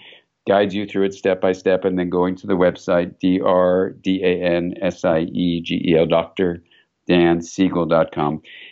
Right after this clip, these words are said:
and then go to the resources. And there's, you know, there's a whole bunch of things to do there. There's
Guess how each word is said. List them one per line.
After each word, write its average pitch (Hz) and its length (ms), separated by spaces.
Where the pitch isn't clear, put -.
and 101 100
then 104 80
go 101 100
to 101 80
the 95 140
resources. 101 640
And 104 120
there's, 104 200
you 139 80
know, 113 100
there's 98 140
a 107 60
whole 135 240
bunch 95 320
of - 100
things 80 420
to 85 140
do 90 320
there. 78 260
There's 78 320